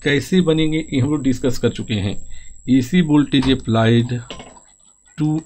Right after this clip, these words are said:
an inductor, to an inductor, एसी voltage applied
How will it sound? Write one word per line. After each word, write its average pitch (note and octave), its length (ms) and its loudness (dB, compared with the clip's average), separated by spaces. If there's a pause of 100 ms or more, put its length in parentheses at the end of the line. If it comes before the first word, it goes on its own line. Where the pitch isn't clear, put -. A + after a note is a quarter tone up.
(120)
an E3 180 4 (160)
inductor, A2 600 0 (1200)
to C3 100 0 (300)
an A2+ 260 4 (400)
inductor, F#2 480 0 (1000)
एसी C3+ 360 0 (100)
voltage B2+ 460 2
applied A2 540 -2